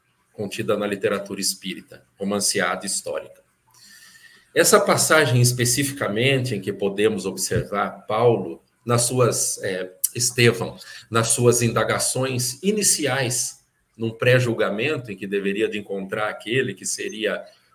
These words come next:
o seu antagonista, nós ficamos também a nos admirar de nossas próprias indagações quando começamos a conhecer as verdades do Evangelho, perante as situações que consideramos injustas nas nossas próprias vidas.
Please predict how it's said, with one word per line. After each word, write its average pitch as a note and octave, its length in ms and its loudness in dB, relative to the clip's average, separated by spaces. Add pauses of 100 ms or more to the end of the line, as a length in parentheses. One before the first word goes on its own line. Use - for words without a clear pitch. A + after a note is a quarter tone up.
o A#2 80 -6
seu A#2 240 2
antagonista, G#2+ 960 -2 (560)
nós D#3 280 4
ficamos F3+ 500 2
também E3 600 2
a A#2 540 -4 (420)
nos B2 200 0
admirar C#3 500 2
de D3 100 -6
nossas C#3 380 0
próprias D3 400 -2
indagações C#3+ 720 -4
quando A#2+ 380 -2
começamos A#2 640 -6
a A2 60 -2
conhecer A2+ 500 -4
as G#2+ 140 -4
verdades G2 760 -4 (500)
do A2 120 0
Evangelho, G2 800 -2 (540)
perante A3 320 4
as G3 60 6
situações F#3+ 540 2
que F3+ 120 -2
consideramos D3 640 2
injustas C3 760 -2
nas A#2+ 200 -2
nossas A#2 400 -4
próprias G#2+ 500 -6
vidas. F2 560 -12